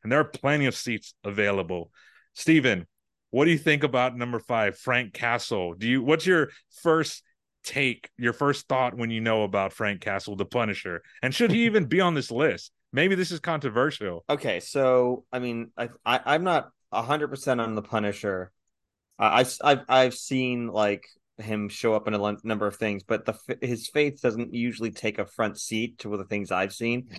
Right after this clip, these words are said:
Speaker 1: <laughs>
Speaker 2: Um,
Speaker 1: Yeah.
Speaker 2: it's usually
Speaker 1: You
Speaker 2: kind
Speaker 1: could
Speaker 2: of
Speaker 1: say
Speaker 2: like,
Speaker 1: that.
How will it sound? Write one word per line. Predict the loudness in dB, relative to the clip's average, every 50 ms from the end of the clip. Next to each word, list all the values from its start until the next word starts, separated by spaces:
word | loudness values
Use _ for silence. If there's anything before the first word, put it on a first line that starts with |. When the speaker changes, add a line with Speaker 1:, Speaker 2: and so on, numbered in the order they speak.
| -4 -2
Speaker 1:
<laughs> | 0 0 0 -2 _ -8 -4 2
Speaker 2:
Um, | 4 6 6 6 4 2 -4 -8
Speaker 1:
Yeah. | -6 -6 -6 -8 -8 -12 -14 -14 -16 _ _ 0
Speaker 2:
it's | 2 2 2 4 2
usually | 2 2 4 4 4 6
Speaker 1:
You | 6 6
Speaker 2:
kind | 6 6 6
Speaker 1:
could |
Speaker 2:
of | 6
Speaker 1:
say | 4 4 4
Speaker 2:
like, | 6 4
Speaker 1:
that. | 4 0 -2